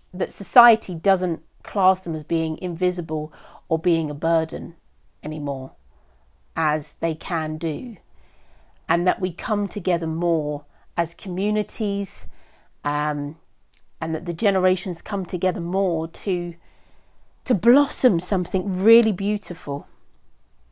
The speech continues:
And that would be my prayer. And I would encourage you to maybe this week, if you do have some old folk in your life,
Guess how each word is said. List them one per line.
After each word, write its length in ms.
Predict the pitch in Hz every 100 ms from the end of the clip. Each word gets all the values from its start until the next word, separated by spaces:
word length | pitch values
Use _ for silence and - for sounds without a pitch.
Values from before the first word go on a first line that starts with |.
| - - - - - - - - - - - - - -
And 120 | 196
that 160 | 202 196
would 100 | 165
be 140 | 170
my 160 | 165 156
prayer. 440 | - 156 143 180 226 - -
And 140 | 196
I 80 | 214
would 160 | 214 220
encourage 580 | 220 - 247 247 208 175
you 320 | 160 156 165 - - - - - - - - -
to 320 | - 202 190
maybe 300 | 196 220 233
this 280 | 220 - -
week, 320 | 165 160 - -
if 180 | 208
you 80 | 208
do 340 | 180 226 226 220
have 460 | - 202 196 -
some 240 | - 196 -
old 280 | 196 185 -
folk 360 | 175 185 185
in 140 | 180 175
your 140 | 165
life, 500 | 165 160 196 - -